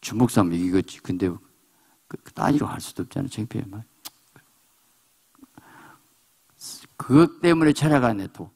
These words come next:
난 지금 우리 두 명 갖고 나 철회를 해야 되는데 지금 안 하거든.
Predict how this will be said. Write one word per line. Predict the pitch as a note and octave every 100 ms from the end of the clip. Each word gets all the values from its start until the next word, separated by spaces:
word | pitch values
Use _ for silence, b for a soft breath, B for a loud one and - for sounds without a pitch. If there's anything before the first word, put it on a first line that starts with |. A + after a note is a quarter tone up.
| _ B B B B B -
난 | - -
지금 | - A2+ G#2+ G2
우리 | G2
두 | F#2+ -
명 | A#2 A#2 G#2 F#2+
갖고 | - F2+ - F#2 F2+
나 | F#2
철회를 | G2+ - D3+ B2+ G2+
해야 | A2+
되는데 | G2+ F2+
지금 | E2 - F2
안 | - F2+
하거든. | F2+ F2+ G2